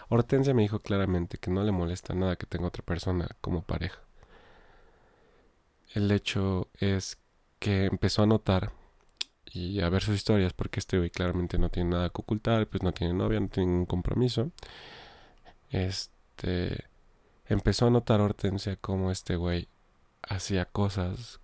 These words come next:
con su nueva chica que con ella no hizo, ¿no? Eh, no sé, andar en bici. Estoy poniendo ejemplos muy, muy pendejos porque es una lista muy larga la que me mandó ella, pero solo quiero que tú te pongas en ese papel. Imagínate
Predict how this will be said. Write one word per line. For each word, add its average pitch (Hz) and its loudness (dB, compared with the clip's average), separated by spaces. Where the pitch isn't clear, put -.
con 87 -4
su 90 -4
nueva 90 0
chica - -6
que 98 -6
con 92 0
ella 90 -2
no 85 0
hizo, - -6
¿no? 156 -4
Eh, 90 -2
no 87 -2
sé, 87 -2
andar 82 0
en 101 2
bici. 120 2
Estoy - -4
poniendo 120 2
ejemplos 101 -2
muy, 90 -2
muy 90 -2
pendejos 87 -4
porque 87 -6
es 107 -4
una 107 4
lista 98 0
muy 98 2
larga 120 4
la 107 0
que - -4
me 90 2
mandó 90 2
ella, 135 2
pero 98 0
solo 107 4
quiero 98 4
que 101 0
tú - -2
te - -2
pongas 92 0
en 92 2
ese 92 -2
papel. 85 -2
Imagínate 117 2